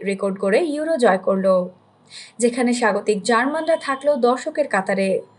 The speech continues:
রোমাঞ্চকর এই মহারণ শেষে জাতীয় দলের জার্সি তুলে রাখার সিদ্ধান্ত নিয়ে ফেলেন দেশটির কিংবদন্তি ফরোয়ার্ড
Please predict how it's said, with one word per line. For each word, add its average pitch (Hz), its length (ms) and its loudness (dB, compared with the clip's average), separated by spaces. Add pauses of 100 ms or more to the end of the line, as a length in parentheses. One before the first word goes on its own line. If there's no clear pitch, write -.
(440)
রোমাঞ্চকর 370 600 4
এই 269 100 2
মহারণ 254 400 0
শেষে 226 420 2
জাতীয় 233 380 4
দলের 208 320 2
জার্সি 254 400 0
তুলে 302 260 -4
রাখার 330 260 -2
সিদ্ধান্ত 220 440 -2
নিয়ে 196 200 -2
ফেলেন 196 360 2 (400)
দেশটির 214 380 4
কিংবদন্তি 311 600 -2
ফরোয়ার্ড 269 540 4